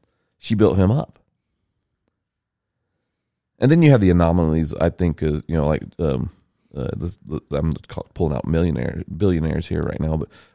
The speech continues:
but, um, you have, uh, Elon Musk.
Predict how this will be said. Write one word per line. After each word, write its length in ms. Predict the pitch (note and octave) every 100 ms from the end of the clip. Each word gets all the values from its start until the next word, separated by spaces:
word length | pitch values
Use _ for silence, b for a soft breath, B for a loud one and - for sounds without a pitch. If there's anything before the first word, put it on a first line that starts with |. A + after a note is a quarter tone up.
| -
but, 220 | F#2 -
um, 280 | F#2+ E2 E2 b b b _
you 140 | F#2+
have, 240 | G2 E2+ D#2+
uh, 220 | D#2 C#2+ F2
Elon 220 | E2 B1
Musk. 500 | D#2 F#2 F2 - -